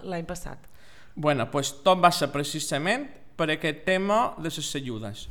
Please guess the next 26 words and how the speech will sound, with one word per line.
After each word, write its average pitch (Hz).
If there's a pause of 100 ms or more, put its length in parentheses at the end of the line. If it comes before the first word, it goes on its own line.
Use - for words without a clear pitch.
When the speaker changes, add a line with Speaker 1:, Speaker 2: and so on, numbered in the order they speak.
Speaker 1:
Mhm. 175 (360)
Speaker 2:
Però 165
més 170
greu 160
encara 107 (180)
de 131
lo 131
que 131
t'he 127
contat, 131 (300)
que -
resulta 135
que 127
va 135
venir 147
un 147
tio, 147 (440)
el 147
director 143
d'Espanya 151
de 123
Media 139
Creative, 147 (640)
que -
és -
un... 123